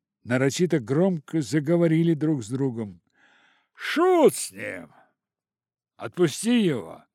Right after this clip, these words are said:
сказал один. Он был маленького роста, с изъеденным оспой лицом. Но другой ответил с напускной строгостью: «Нет, брат, шалишь!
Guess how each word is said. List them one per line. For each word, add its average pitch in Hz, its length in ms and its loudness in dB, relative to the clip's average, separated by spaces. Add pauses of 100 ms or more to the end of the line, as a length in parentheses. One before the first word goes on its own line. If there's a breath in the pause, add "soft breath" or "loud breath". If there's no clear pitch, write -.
(760)
сказал 98 560 -10
один. 92 340 -12 (1120)
Он 104 200 -12
был 120 180 0
маленького 110 560 -4
роста, 113 500 -10
с - 200 -16
изъеденным 113 880 -4
оспой 113 320 -10
лицом. 110 440 -10 (500)
Но 101 200 -10
другой 113 600 -2
ответил 135 680 -4
с - 140 -12
напускной 151 840 -6
строгостью: 117 1000 -4
«Нет, 139 640 2
брат, 143 680 0 (680)
шалишь! 156 960 2